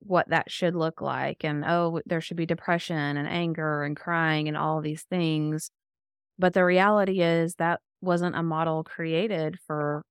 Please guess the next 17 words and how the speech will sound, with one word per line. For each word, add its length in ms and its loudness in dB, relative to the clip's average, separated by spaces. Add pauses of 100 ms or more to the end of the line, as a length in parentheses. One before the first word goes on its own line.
widows 520 0
or 80 -2
people 340 -4
grieving 360 0
a 60 0
loved 300 -2
one. 320 0
And 200 -4
so 540 0 (560)
it's 460 2
sometimes 460 2
hard 180 4
to 80 0
reconcile 580 4
in 140 2
our 140 2
mind 640 2